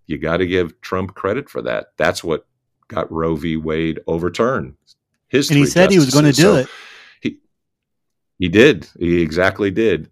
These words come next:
Speaker 1: And he, the fact that he accomplished so much, which is why,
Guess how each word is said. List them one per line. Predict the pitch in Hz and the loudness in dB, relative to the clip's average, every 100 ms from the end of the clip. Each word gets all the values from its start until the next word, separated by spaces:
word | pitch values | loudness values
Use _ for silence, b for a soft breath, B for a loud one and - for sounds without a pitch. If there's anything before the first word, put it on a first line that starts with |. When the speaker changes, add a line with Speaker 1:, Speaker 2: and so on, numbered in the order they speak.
| - | -6
Speaker 1:
And | 92 90 | -4 -2
he, | 95 95 92 - | 0 0 -2 -4
the | - | -6
fact | - 123 139 | 0 -2 0
that | 113 | -4
he | 113 90 | -2 -4
accomplished | - 98 113 117 76 65 - | -4 -4 -4 -4 -6 -6 -4
so | 80 | -2
much, | 80 85 76 - - _ _ | -2 -2 -4 -10 -18 _ _
which | - - 92 | -4 -2 0
is | 85 80 | -2 -2
why, | 82 87 85 82 80 | -4 -2 -2 -2 -4